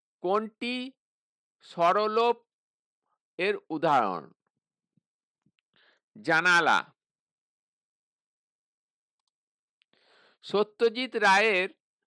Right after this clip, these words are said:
গুপী গায়েন বাঘা বাইন সিনেমাটির মূল কাহিনীকার কে?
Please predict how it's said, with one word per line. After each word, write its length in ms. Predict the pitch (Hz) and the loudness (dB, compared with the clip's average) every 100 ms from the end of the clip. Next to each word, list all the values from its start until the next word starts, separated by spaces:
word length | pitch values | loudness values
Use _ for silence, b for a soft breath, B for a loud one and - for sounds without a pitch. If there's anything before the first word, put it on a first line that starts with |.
| _ | _
গুপী 420 | 127 151 190 233 220 | -12 -10 -8 -10 -2
গায়েন 420 | 226 220 233 214 | 0 0 -2 -2
বাঘা 400 | 170 160 196 220 | 0 2 2 2
বাইন 460 | 196 156 139 151 _ _ _ _ _ | 2 0 -6 -12 _ _ _ _ _
সিনেমাটির 760 | - 185 220 226 220 214 202 - _ - | -12 -6 -2 -2 -4 -8 -14 -18 _ -16
মূল 420 | 151 202 233 240 | -10 -8 -8 -10
কাহিনীকার 760 | - 156 170 196 208 208 202 214 339 _ _ | -6 -4 -4 -8 -8 -4 -4 -4 -14 _ _
কে? 280 | 185 120 | -4 -4